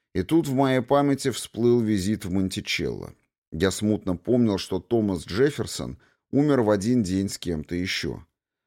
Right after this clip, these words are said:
Зайдя в интернет, я выяснил, что этим человеком был Джон Адамс.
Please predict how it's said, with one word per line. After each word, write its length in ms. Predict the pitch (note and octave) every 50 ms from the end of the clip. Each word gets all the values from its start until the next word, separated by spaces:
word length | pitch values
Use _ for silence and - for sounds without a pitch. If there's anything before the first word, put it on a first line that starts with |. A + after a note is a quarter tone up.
| _ _
Зайдя 440 | - D#2 F#2 G#2 G#2+ G2 G2 G#2+ G2+
в 100 | F#2 G2
интернет, 560 | G2 F#2 - G2+ F#2 G2+ G#2+ B2+ C#3 C3+ -
я 160 | G#2 G#2 G2 F#2+
выяснил, 540 | F#2 G#2+ A#2+ B2+ B2 A#2 - A2+ G#2 G#2
что 200 | F#2+ - - G2+
этим 300 | G#2+ A2+ G#2+ - A2 G#2
человеком 720 | G2 - - G2 F#2+ G2 G2 G2+ A2+ A#2+ - - G2+ F#2 F2
был 220 | G2 G#2+ A2 G2+
Джон 320 | D#2+ E2+ F#2+ G#2 G#2 F#2+ -
Адамс. 600 | - G2+ G#2 G#2 E2+ C#2 G#1 - - - -